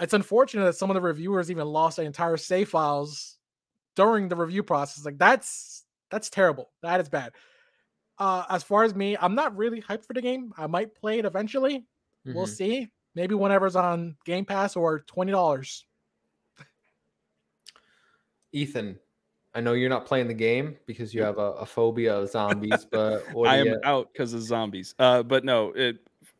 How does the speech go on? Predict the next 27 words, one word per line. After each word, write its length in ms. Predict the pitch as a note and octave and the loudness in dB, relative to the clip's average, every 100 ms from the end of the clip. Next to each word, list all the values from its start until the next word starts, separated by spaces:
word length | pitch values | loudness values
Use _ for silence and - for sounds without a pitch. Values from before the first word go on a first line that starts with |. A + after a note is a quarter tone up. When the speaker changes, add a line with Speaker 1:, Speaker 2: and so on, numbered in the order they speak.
| _ - | _ -2
Speaker 3:
for 220 | D#3+ D3+ | 0 0
the, 260 | D3+ D#3 | -2 0
uh, 300 | C#3+ C3 B2 A#2 - _ | 0 2 0 -2 -6 _
let 60 | A#2+ | -12
me 140 | G2 - _ _ | -12 -12 _ _
change 240 | A2 E2 | -12 -10
my 80 | F2 | -10
mic 240 | D2+ C#2+ | -10 -12
settings 320 | - D2 C2+ - | -12 -12 -12 -16
real 100 | - | -18
quick. 200 | D2 - | -16 -10
There 140 | G2 | -8
we 80 | F2+ | -8
go. 100 | - - - - - - | -14 -16 -20 -20 -6 6
Um, 440 | B2 B2 A#2+ A2 G#2+ _ _ | 8 8 6 0 -4 _ _
th-, 120 | C3 - C#3 _ _ _ _ - | -12 -12 -20 _ _ _ _ 2
on 140 | D#3 | 4
the 80 | E3 | 4
point 320 | E3 F3 D#3+ | 6 6 8
of 120 | C#3 | 6
it 140 | C#3+ B2+ | 4 4
being 220 | B2 A#2 | 2 2
a 40 | |
buggy 360 | G#2 A2 A2+ A2 | 2 0 2 0
mess, 480 | G2+ G#2+ G2+ - - | 0 0 -2 -6 -8
I 100 | G#2+ | -4
mean, 300 | G#2+ G#2 | -2 -2